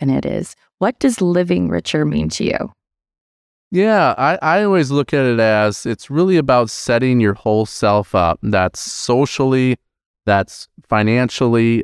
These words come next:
Speaker 2: that's mentally, to really maximize the things that you want to do that you're most passionate about on a day-to-day basis, right? So it's,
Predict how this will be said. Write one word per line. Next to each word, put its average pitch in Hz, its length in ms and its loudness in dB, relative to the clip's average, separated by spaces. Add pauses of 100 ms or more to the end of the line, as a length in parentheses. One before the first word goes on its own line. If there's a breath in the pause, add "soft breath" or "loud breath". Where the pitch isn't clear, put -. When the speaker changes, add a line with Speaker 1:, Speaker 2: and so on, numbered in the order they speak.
Speaker 2:
that's 107 400 -2
mentally, 98 760 -2 (460)
to - 140 -6
really 147 260 2
maximize 104 1300 0 (280)
the 104 200 -4
things 135 460 0
that 113 260 -4
you 117 140 2
want 117 260 0
to - 100 -10
do 101 360 2
that 98 180 -2
you're 113 180 2
most 110 320 0
passionate 120 540 -2
about 123 400 2 (340)
on 101 180 0
a 98 60 2
day-to-day 90 480 0
basis, 82 640 -4 (200)
right? 98 440 0
So 92 220 -2
it's, - 160 -10